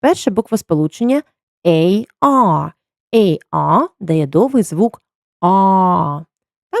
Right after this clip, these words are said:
буквосполучення O R, вона дає довгий звук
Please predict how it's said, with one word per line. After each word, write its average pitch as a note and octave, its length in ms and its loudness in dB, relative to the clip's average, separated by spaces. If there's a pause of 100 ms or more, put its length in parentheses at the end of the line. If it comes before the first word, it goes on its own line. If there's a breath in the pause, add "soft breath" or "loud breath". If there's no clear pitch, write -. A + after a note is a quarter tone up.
буквосполучення F#3+ 840 -4 (220)
O G3+ 500 2 (120)
R, C#3+ 560 -6 (280)
вона C#3+ 320 -4
дає C4 300 2
довгий G#3 680 0
звук D#3 500 -2